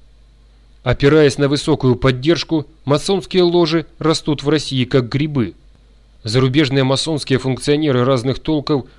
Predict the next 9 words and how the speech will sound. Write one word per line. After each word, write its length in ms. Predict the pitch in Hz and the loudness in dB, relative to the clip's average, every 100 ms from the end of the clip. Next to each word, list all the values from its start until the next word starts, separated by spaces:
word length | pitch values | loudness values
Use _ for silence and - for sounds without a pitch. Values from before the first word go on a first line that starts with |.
| - | -10
уже 220 | 143 135 165 | -4 0 0
не 100 | 165 | -2
скрываясь, 500 | - 156 165 160 - | -2 0 2 0 0
приезжают 500 | 151 139 135 127 - | -2 0 2 0 -2
в 40 | |
страну, 480 | - 135 139 156 135 - - - | -2 0 0 -2 -6 -16 -20 -4
разъезжают 600 | 143 143 165 160 185 143 | 0 0 -2 0 2 2
по 100 | 151 | -2
городам, 560 | 131 135 135 135 160 | 0 2 2 2 0